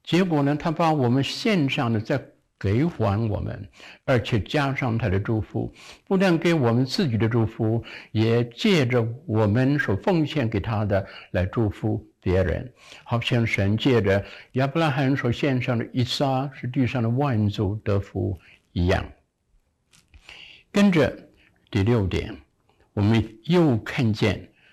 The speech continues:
第四个知道，十九节，“并知道他向我们这信的人所显的能力是何等的浩大。”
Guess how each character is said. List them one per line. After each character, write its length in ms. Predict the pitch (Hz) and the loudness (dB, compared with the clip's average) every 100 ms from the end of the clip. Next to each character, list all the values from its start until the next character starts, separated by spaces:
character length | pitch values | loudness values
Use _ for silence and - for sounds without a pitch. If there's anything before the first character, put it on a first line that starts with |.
| _ | _
第 220 | - 98 90 | -2 2 2
四 380 | - - 151 | 0 2 2
个 100 | 107 | 2
知 180 | 85 - | 0 0
道， 280 | 90 101 - - _ _ _ | 0 0 -4 -20 _ _ _
十 320 | - - - | -16 -6 -2
九 220 | 104 107 85 | 0 0 0
节 360 | 107 - 62 - _ _ - _ - | 0 -2 -4 -6 _ _ -20 _ 0
，“并 380 | 202 170 139 | 4 6 4
知 160 | 113 131 | 4 2
道 340 | 131 85 - - _ - | 2 0 -2 -14 _ -4
他 240 | 165 160 | 0 0
向 280 | 151 175 151 | 2 2 4
我 120 | 110 | 4
们 120 | 107 | 4
这 140 | 131 120 | 4 0
信 480 | - - 247 196 | 0 0 4 4
的 80 | 131 | 4
人 340 | 107 98 101 131 - - | 4 4 2 2 -4 -18
所 160 | - 117 | -4 -2
显 320 | - - 98 | 0 0 2
的 100 | 120 | 2
能 260 | 104 92 113 | 2 2 2
力 280 | 139 87 - - | 2 2 -4 -10
是 220 | - 104 | -2 0
何 440 | 92 - 90 104 | 0 -2 0 2
等 280 | - 98 87 | 0 0 0
的 200 | 98 90 - | -2 -4 -8
浩 500 | - - 90 - - - | -8 -2 -2 -4 -14 -8
大。” 280 | 113 82 | -6 -6